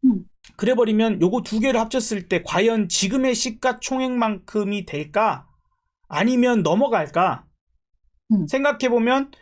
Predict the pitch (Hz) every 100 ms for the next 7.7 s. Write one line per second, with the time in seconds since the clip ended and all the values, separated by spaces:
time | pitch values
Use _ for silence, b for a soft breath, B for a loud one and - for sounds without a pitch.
0 | b b b 160 165 156 147 202 311 311
1 | 247 233 190 190 202 208 170 135 135 110
2 | - _ _ _ _ _ - 277 - 302
3 | 285 311 - 269 233 226 220 185 - 165
4 | 156 - 170 160 190 214 196 196 269 -
5 | _ _ _ _ 156 147 135 123 185 -
6 | _ - 151 143 185 185 180 180 165 165
7 | 165 - - 175 185 170